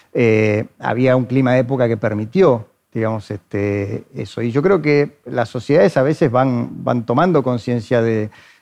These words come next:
del diagnóstico, este, y muchas veces son los líderes los que tienen que, que, que plantearlo. Eh, y creo que eso es parte de la autocrítica que hace Mauricio Macri en aquel momento, no haber podido liderar mejor, eh, y comunicar mejor los cambios que había que hacer.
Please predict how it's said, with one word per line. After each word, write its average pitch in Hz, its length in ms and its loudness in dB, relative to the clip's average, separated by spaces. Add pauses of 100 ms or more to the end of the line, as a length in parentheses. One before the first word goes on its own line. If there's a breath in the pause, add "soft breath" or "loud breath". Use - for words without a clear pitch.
del 113 200 0
diagnóstico, 127 720 2
este, 113 220 -2
y 107 40 -2
muchas 113 320 0
veces 131 260 0
son 113 120 -2
los 107 100 0
líderes 143 340 4
los 110 140 0
que 104 100 -6
tienen 110 320 -2
que, 107 220 -2 (520 soft breath)
que, 110 240 -2
que 113 140 0
plantearlo. 113 680 2 (220)
Eh, 107 460 0
y - 80 -4
creo 196 160 4
que 202 60 2
eso 185 140 2
es 160 40 0
parte 165 220 0
de 147 40 4
la 135 60 4
autocrítica 127 460 0
que 120 60 4
hace 120 180 -2
Mauricio 120 360 -2
Macri 131 240 0
en 110 60 -2
aquel 123 200 -2
momento, 139 380 2
no 117 200 2
haber 127 260 4
podido 127 400 0
liderar 131 420 4
mejor, 147 520 2 (420 soft breath)
eh, 113 720 2
y 120 60 -4
comunicar 123 560 0
mejor 123 260 2
los 131 160 0
cambios 131 320 0
que - 80 -4
había 113 160 2
que 107 80 -2
hacer. - 320 -4